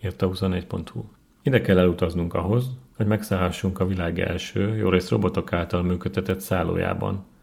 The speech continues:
hiszen a Kyushu szigetén fekvő Huis ten Bosch Parkban nyílt hotel alkalmazottainak kilencven százaléka,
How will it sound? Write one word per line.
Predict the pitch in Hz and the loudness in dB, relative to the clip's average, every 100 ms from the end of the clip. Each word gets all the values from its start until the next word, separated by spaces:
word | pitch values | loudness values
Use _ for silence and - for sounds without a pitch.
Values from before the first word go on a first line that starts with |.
| _ | _
hiszen | - 104 | -4 -2
a | 95 | 2
Kyushu | 156 127 - | 4 4 4
szigetén | - 95 92 - 92 | -2 2 2 4 2
fekvő | 90 90 - - 104 104 107 | 2 -2 -2 0 0 0 2
Huis | 127 117 | 2 2
ten | - 85 85 | 2 0 2
Bosch | 87 - | 0 -2
Parkban | - 92 95 90 | 0 0 2 0
nyílt | 92 92 | 0 -2
hotel | - - 98 | -6 0 2
alkalmazottainak | 92 90 - 92 92 90 95 95 95 | 2 2 0 0 -2 -2 2 2 0
kilencven | - 107 80 - 87 | 0 0 0 -4 -4
százaléka, | - 90 85 87 90 - 95 98 | -2 -2 0 -2 -2 -2 -2 -2